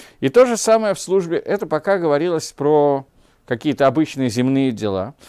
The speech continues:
Теперь Гагро переводит это на службу Всевышнему и говорит, что то же самое в Авадат Баре, когда человек служит Создателю.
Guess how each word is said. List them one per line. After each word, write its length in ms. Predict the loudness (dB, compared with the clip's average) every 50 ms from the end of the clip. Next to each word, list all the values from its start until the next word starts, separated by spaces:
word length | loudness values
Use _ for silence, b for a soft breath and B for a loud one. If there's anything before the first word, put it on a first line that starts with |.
| b b b b
Теперь 400 | -10 -6 -2 0 0 2 2 4
Гагро 320 | 2 2 2 4 4 2
переводит 460 | 4 2 0 0 0 0 0 -2 -2 -4
это 200 | -4 -2 -2 -4
на 140 | -2 -4
службу 400 | -4 -2 -2 -2 -2 -2 -2 -6
Всевышнему 640 | -8 -6 -4 -2 -2 -2 -4 -6 -8 -8 -6 -6 -4
и 40 | -2
говорит, 460 | -2 -2 -2 -2 -2 -6 -10 _ _ _ _ _ b b b b b b b b b b b b b b b
что 300 | b -8 -4 -2 0 4
то 160 | 6 6 4
же 80 | 4 2
самое 540 | 0 2 2 2 2 2 0 -2 -4 -6 -4
в 120 | 0 2 2
Авадат 440 | 4 4 4 4 2 0 0 0
Баре, 280 | 0 0 0 0 0 -2
когда 320 | -4 -6 -4 -2 -2 -2
человек 240 | 0 0 -2 -2 -2
служит 340 | -2 -4 -4 -4 -4 -8 -6
Создателю. 680 | -4 -4 -4 -2 -2 -4 -6 -6 -6 -12 -16 -16 -18